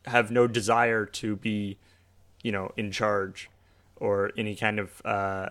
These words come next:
uh, prominent position, but she knows that she would be, you know, bad at it. She,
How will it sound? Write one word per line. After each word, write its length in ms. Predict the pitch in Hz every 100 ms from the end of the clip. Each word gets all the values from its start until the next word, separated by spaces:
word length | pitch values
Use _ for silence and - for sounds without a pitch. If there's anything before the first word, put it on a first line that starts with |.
| -
uh, 200 | - - -
prominent 460 | - 117 113 107 107
position, 440 | 110 110 - 107 98
but 260 | 104 - _ _ -
she 200 | - -
knows 320 | 123 127 117
that 160 | 120 104
she 120 | -
would 140 | 110 101
be, 160 | 101 - -
you 120 | 123
know, 60 | 101
bad 320 | - 131 127
at 180 | 107 101
it. 180 | 110 -
She, 240 | - 120